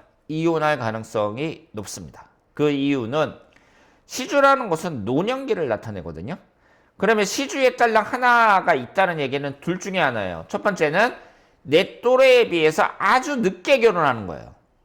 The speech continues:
그러니까 여자분이 뭐 한 마흔 돼가지고 결혼한다든가, 뭐 삼십 대 후반에 결혼한다든가, 이렇게 늦게 결혼하는 경우가 하나가 있고요.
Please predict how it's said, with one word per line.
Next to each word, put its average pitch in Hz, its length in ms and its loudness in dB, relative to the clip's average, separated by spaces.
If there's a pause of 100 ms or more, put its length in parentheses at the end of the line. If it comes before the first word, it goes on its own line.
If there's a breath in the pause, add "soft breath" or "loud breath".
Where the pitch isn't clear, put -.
(100)
그러니까 123 220 0
여자분이 165 500 2
뭐 131 180 2
한 127 240 0
마흔 123 360 4
돼가지고 110 400 -2
결혼한다든가, 101 1000 -6 (260 soft breath)
뭐 110 80 -12
삼십 - 320 -10
대 170 60 -2
후반에 185 440 0
결혼한다든가, 113 880 -2
이렇게 117 380 -8
늦게 208 560 0
결혼하는 151 420 0
경우가 113 280 -2
하나가 175 280 -2
있고요. 107 420 -4